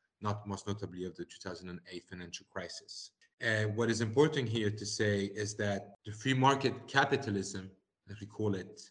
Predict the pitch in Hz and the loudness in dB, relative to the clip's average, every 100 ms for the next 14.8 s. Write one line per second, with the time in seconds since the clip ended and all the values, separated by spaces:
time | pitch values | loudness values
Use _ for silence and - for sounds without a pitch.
0 | _ - 131 127 123 127 123 120 120 110 | _ -2 6 6 6 2 6 6 6 4
1 | 117 110 104 104 - - - _ _ 117 | 2 2 2 0 -4 -10 -16 _ _ 0
2 | 123 123 120 117 107 107 113 135 131 95 | 0 0 -2 -4 -4 0 4 6 4 -2
3 | 95 - _ _ _ 104 98 107 110 110 | -8 -12 _ _ _ -6 -2 -2 0 0
4 | 101 98 98 92 90 87 - 113 110 98 | 0 -4 -8 -8 -8 -8 2 2 2 -2
5 | 87 - - _ 92 71 95 - 101 98 | -4 -8 -14 _ -16 -10 -12 -4 -4 -4
6 | - 90 - - 104 101 - 92 98 101 | -6 -10 -8 -4 -4 -4 -6 -10 -10 -10
7 | 92 101 92 90 - _ _ - 107 107 | -8 -6 -6 -6 -10 _ _ -4 -2 2
8 | 113 110 110 104 104 104 101 - 98 101 | 2 2 0 2 4 4 2 -2 -8 -4
9 | 95 92 101 92 87 - - _ _ 120 | -6 -2 -4 -2 -6 -10 -12 _ _ 6
10 | 156 156 131 131 131 127 123 117 117 113 | 8 8 8 6 6 2 2 2 0 0
11 | 104 120 120 - 92 87 85 87 - 104 | 0 2 0 -2 -6 -8 -10 -10 -4 -4
12 | 92 85 92 92 82 - - _ _ _ | -4 -6 -6 -6 -6 -10 -16 _ _ _
13 | _ _ _ 104 110 110 104 101 - 110 | _ _ _ -4 2 4 4 2 -4 0
14 | 127 143 120 117 113 110 104 104 | 6 6 8 6 6 6 6 4